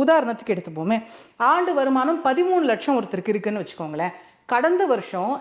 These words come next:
இதே நியூ டாக்ஸ் ரெஜிம்ல அவர் வந்து இருபது சதவீத ஸ்லாப்ல வந்திருப்பாரு. அப்போ ஒரு லட்சம் ரூபாய் வருமான வரி செலுத்த வேண்டியது இருக்கும். பதிமூணு லட்சம் ஆண்டு வருமானம் இருந்தா ஒரு லட்சம் ரூபாய் வருமான வரி செலுத்த வேண்டியது இருக்கும்.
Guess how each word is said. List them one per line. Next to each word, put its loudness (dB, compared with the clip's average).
இதே 0
நியூ 4
டாக்ஸ் -2
ரெஜிம்ல -4
அவர் 2
வந்து 0
இருபது 4
சதவீத 2
ஸ்லாப்ல 0
வந்திருப்பாரு. -4
அப்போ 0
ஒரு 2
லட்சம் 0
ரூபாய் 2
வருமான 0
வரி -2
செலுத்த -2
வேண்டியது -2
இருக்கும். -6
பதிமூணு 2
லட்சம் -2
ஆண்டு 2
வருமானம் 0
இருந்தா 0
ஒரு 2
லட்சம் 2
ரூபாய் 0
வருமான 0
வரி -2
செலுத்த -2
வேண்டியது -2
இருக்கும். -6